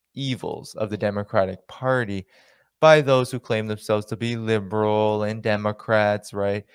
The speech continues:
They have apologized his war criminality away in the ways in which that he spearheaded the neoliberal capitalist system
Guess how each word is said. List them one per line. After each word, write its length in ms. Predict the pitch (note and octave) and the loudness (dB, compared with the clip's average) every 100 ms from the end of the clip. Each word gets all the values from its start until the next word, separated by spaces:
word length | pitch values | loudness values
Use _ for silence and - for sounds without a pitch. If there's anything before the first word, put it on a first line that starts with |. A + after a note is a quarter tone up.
| _ _ _ | _ _ _
They 580 | G#2 A2+ A2+ A2+ A2+ A2 B2+ | -4 0 2 2 0 -2 -6
have 680 | B2+ B2 A#2 A2+ G#2+ F2+ _ _ _ _ _ _ _ _ _ - | -4 0 0 0 -4 -10 _ _ _ _ _ _ _ _ _ -4
apologized 1200 | - - C3+ C#3+ C#3+ A#2 A2+ G#2 G2 G2 F2+ - | -4 -2 4 4 4 0 2 2 2 0 -8 -16
his 440 | - A2 G2+ F2+ | -8 -6 -6 -8
war 280 | F#2 G#2 G#2+ | -4 -2 -2
criminality 800 | - - G2+ G2 G2 G2 F#2+ F#2+ | -4 -8 -6 -4 -4 -4 -6 -6
away 440 | A2 D3 C3+ B2 - _ _ _ _ - | 0 2 4 0 -6 _ _ _ _ -4
in 160 | B2+ | -4
the 80 | B2 | -2
ways 360 | A#2+ C3 A#2+ A2+ | -2 -2 -2 -6
in 140 | G#2+ | -6
which 240 | G#2 G#2+ - | -4 -4 -6
that 120 | G2+ | -10
he 120 | G#2 | -10
spearheaded 680 | - - G#2+ G2+ G2+ F#2+ F2+ | -14 -8 -6 -4 -4 -4 -6
the 80 | F#2+ | -10
neoliberal 920 | G2 G#2 F#2+ F2+ G2+ F2 F#2+ F2+ E2+ _ _ _ - | -6 -6 -6 -6 -8 -6 -6 -6 -10 _ _ _ -4
capitalist 680 | A#2+ G2+ - F#2+ F#2 F2+ - | 0 0 0 -6 -6 -8 -6
system 560 | A2+ - - G#2 F#2 | -4 -4 -8 -8 -8